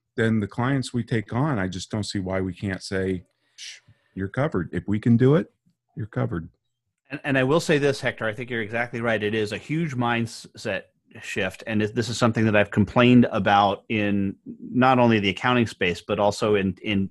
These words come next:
Speaker 2: in mid-market technology organizations, is this notion that we,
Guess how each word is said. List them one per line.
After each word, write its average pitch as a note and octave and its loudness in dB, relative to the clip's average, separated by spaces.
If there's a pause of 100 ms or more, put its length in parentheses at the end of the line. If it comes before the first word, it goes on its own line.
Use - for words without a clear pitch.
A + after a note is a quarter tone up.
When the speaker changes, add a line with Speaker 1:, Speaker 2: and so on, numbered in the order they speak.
Speaker 2:
in F#2 0
mid-market A2 2
technology G2+ -2
organizations, F2+ -6 (300)
is A#2+ 4
this A#2 2
notion F3 8
that A#2+ 4
we, A2+ 0